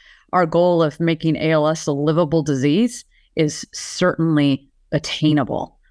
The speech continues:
if we keep leaning in those directions. So I think it's,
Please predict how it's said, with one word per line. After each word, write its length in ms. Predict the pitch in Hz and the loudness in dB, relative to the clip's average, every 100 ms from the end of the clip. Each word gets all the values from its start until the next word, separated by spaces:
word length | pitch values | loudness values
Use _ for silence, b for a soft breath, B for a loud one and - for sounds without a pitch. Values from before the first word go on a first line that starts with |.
| _ | _
if 160 | 156 - | -6 -4
we 80 | |
keep 320 | 156 - 165 - 156 _ | -4 0 -2 0 -4 _
leaning 460 | 165 165 160 151 143 | -2 0 2 0 0
in 80 | |
those 180 | 135 139 | -2 -4
directions. 640 | - 143 139 - 151 151 | -2 0 0 -4 -4 -4
So 120 | - 165 | -4 0
I 120 | 185 | 0
think 360 | 196 233 220 214 | 0 -2 -2 0
it's, 400 | 190 - - | -2 -4 -16